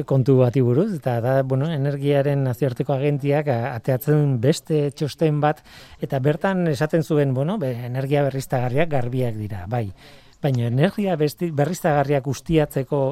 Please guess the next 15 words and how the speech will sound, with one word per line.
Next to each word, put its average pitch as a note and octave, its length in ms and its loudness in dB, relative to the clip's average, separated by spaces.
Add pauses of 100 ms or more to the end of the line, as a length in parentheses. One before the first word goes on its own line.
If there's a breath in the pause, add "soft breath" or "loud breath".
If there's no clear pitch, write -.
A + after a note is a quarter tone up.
(160)
teknologia C#3+ 720 2
ez C3+ 80 -2
da A#2+ 160 -2
garbia, A#2+ 400 -4
eta G#2 240 -8
besteak A2+ 400 -6
beste, C3 300 -2 (320 loud breath)
mineral C3 500 0
pila D#3 320 0
bat C#3 160 0
beharko C3+ 240 0
ditugu, D3 400 -2
handik D#3 400 -2
metalak C3 560 -2
erausteko, C#3+ 540 -6